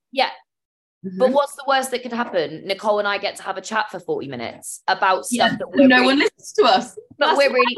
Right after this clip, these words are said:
Speaker 1: but s-, about stuff that we're really passionate about. Why w-, that, that's the worst that could happen. That's, that's all we're doing.
Speaker 2: Yeah,
Speaker 1: It,
Speaker 2: and
Speaker 1: it
Speaker 2: literally
Speaker 1: works.
Speaker 2: as well, like, the announcing it thing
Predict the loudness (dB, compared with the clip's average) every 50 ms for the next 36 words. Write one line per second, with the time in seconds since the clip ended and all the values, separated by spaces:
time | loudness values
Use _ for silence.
0 | -8 -6 -4 -4 -4 -4 -6 -16 -8 _ -2 -2 0 2 0 0 -2 -4 -6 -8
1 | -8 -6 -8 -10 -8 -6 -4 -4 -4 -4 -4 -6 -6 -8 -8 -10 -10 -10 -10 -10
2 | -12 -10 -10 -8 -6 -6 -6 -6 -8 -10 _ _ -4 0 2 4 4 2 0 -2
3 | -6 -10 -12 -14 -14 -8 _ -2 -2 -2 -4 -8 -16 _ _ _ _ _ -20 -20
4 | _ _ _ _ _ _ -4 -4 -4 -4 -6 -6 -4 -4 -4 -6 -8 -12 -14 -12
5 | -10 -10 -10 -10 -10 -12 -10 -8 -8 -8 -8 -8 -8 -8 -8 -8 -8 -10 -10 -8
6 | -8 -6 -6 -6 -8 -10 -12 -16 _ _ _ _ _ _ 0 0 2 2 0 -4
7 | -8 -6 -4 0 0 2 2 0 0 -2 -2 -2 -2 -4 -8 -10 -12 -10 -4 -2
8 | 0 0 0 -2 -4 _ 0 0 0 0 0 -2 -2 -2 0 2 2 0 0 -2
9 | -4 -6 -6 -6 -6 -8 -6 -4 -4 -2 -2 -4 -4 -8